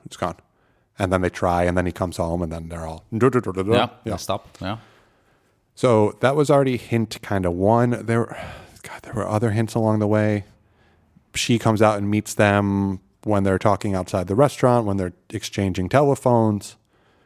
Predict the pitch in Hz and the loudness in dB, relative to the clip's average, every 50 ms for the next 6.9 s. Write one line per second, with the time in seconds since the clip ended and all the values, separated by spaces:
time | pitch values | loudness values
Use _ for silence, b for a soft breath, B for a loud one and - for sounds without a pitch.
0 | _ _ _ - 101 101 95 92 - - 113 - - 127 117 127 120 - - - | _ _ _ -4 -4 -4 -4 -4 -6 -8 -8 -4 -4 0 2 2 0 0 0 -4
1 | 110 - - - 117 113 120 113 - - - 123 120 123 120 120 113 107 107 _ | -4 -4 -2 0 2 2 2 0 -4 -4 -2 0 0 0 0 -2 -6 -8 -12 _
2 | - _ _ - 107 107 104 101 98 95 104 101 98 98 - - 104 98 90 101 | -20 _ _ -2 -2 0 0 -2 -2 -2 0 0 0 0 -2 -4 -4 -4 -2 2
3 | 98 98 104 104 - - - 117 110 101 113 113 110 110 110 110 - _ _ - | 2 4 2 2 0 -2 -2 -2 0 0 2 2 2 0 -2 -8 -12 _ _ -10
4 | - 117 127 139 135 131 120 113 104 101 98 92 92 95 90 - - - 107 90 | -2 2 2 2 2 2 2 4 4 4 2 0 -2 -10 -14 -14 -8 -6 -6 -6
5 | 87 - 90 92 92 - - - _ _ _ _ _ _ - - 92 - - - | -6 -8 -12 -14 -14 -16 -18 -20 _ _ _ _ _ _ -2 -2 -2 -2 2 2
6 | 113 95 92 82 78 - - _ 113 95 90 90 - - - - - - | 2 4 4 2 0 -4 -10 _ -6 -4 -4 -4 -4 -6 -14 -18 -20 -20